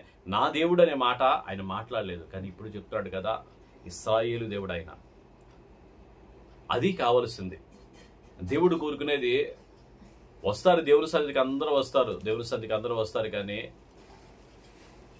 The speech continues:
తన దేవుడని ఒప్పుకోవడానికి వాళ్ళు వెనకడుగేస్తారు. తన దేవుడని చెప్పుకోవడానికి వాళ్ళు భయపడతారు, బిడియపడతారు.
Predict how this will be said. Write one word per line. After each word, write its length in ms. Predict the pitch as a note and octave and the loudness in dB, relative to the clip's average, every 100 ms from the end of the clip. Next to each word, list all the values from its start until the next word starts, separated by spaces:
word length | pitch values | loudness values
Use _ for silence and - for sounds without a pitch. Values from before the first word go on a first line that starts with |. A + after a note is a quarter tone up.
| - | 2
తన 140 | C3 | 4
దేవుడని 440 | C3 C3+ E3+ F#3 E3+ | 4 4 6 6 6
ఒప్పుకోవడానికి 960 | D3 C3 D#3 C#3+ C#3+ C#3 B2+ C3+ - - - - _ - | 0 2 4 4 2 0 0 0 -2 -10 -20 -20 _ -6
వాళ్ళు 160 | A#2 | -2
వెనకడుగేస్తారు. 840 | A2 A#2+ E3 D#3 B2+ G#2+ - F#2+ - - - - - | 0 0 0 0 2 0 -2 -6 -6 -20 -20 -20 -4
తన 140 | B2+ B2+ | -2 2
దేవుడని 380 | C#3+ F#3 F#3 | 4 6 6
చెప్పుకోవడానికి 960 | E3+ D#3+ B2 D3+ D3 C#3+ C3 B2 C3+ - - - - - - | 2 -6 -2 2 2 0 -2 0 0 -4 -16 -20 -20 -10 2
వాళ్ళు 440 | C3 B2+ C#3 - - - - - F2 | 2 2 -2 -4 -12 -20 -20 -20 -8
భయపడతారు, 680 | G#2 E3 F3 D#3+ D#3+ D3 D#3+ | -2 0 4 2 2 0 0
బిడియపడతారు. 920 | - B2+ D3 - A2+ G#2+ E2 - | -2 -2 0 0 0 -4 -6 -12